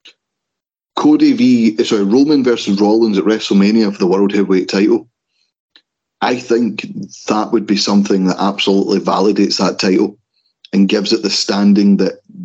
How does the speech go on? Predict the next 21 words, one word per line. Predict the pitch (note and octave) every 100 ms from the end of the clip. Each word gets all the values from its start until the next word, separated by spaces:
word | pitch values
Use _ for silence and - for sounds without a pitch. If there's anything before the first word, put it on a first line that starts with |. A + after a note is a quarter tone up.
| - - _ _ _ -
that | G#2+ G#2 G#2 - -
compares | G#2+ G2+ A#2 A2+ A#2
it | -
to | G2+
the | F#2
W | G2+
W | F#2+ F#2
E | F#2
title, | F#2+ G2+ G#2+ G2+ - _ - _ -
because | G#2 F#2+
right | A2+ A2
now | G2
it | F2
doesn't. | F#2+ F#2+ G#2+ G2+ - _ _ - - _ _
And | G2+ G#2 A2
you | G2+
could | A#2 G2+
even | A#2 C3 A#2
have | F#2+ F#2 F#2
at | E2 D#2+
WrestleMania | F#2 F#2+ F#2+ A2+ C#3 F#2+ F#2+